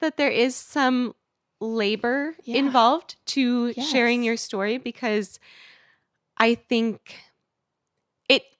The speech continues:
Speaker 1: it can look very easy. And for me, it is like brushing my teeth. I mean, it's like, I have to do it. I have to share. I have to express. I always have.
Speaker 2: Yeah.
Speaker 1: But, um, sharing it with a lot of people who don't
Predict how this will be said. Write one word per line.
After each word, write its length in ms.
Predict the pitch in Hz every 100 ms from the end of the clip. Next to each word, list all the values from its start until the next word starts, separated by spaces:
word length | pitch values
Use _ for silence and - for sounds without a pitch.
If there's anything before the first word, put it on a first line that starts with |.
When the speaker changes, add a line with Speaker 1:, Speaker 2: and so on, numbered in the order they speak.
| _ _ -
Speaker 1:
it 100 | 359
can 180 | 392
look 160 | 381 -
very 300 | - 247 285 -
easy. 640 | 233 233 185 135 - 262 _ -
And 240 | 262 269
for 180 | - 294
me, 340 | 277 277 320 -
it 180 | 254 -
is 300 | 240 240 226
like 240 | 220 208
brushing 320 | - 202 -
my 120 | 190 185
teeth. 200 | 170 139
I 100 | 220
mean, 140 | 220
it's 200 | 220 208
like, 200 | 226 202 -
I 140 | 214
have 360 | 233 214 170 -
to 120 | 233
do 200 | 190 233
it. 240 | 226 254 - _ -
I 120 | 202
have 360 | 214 233 220 -
to 100 | 240
share. 500 | - - 202 185 185
I 60 | 214
have 200 | 208 196
to 80 | 202
express. 540 | - - 196 165 202
I 120 | 185 -
always 400 | 202 190 202 196
have. 440 | 208 151 160 233 294
Speaker 2:
Yeah. 200 | 196 190 - - - - _ _ _ -
Speaker 1:
But, 460 | 233 226 214 - -
um, 540 | 240 220 214 202 226 _ _ _ _ _ _ _ _ _ _
sharing 240 | - 466 554
it 60 | 427
with 120 | 440
a 60 | 427
lot 180 | 359 311
of 100 | 330
people 380 | - 311 - 415
who 180 | - 320
don't 460 | 285 262 285 277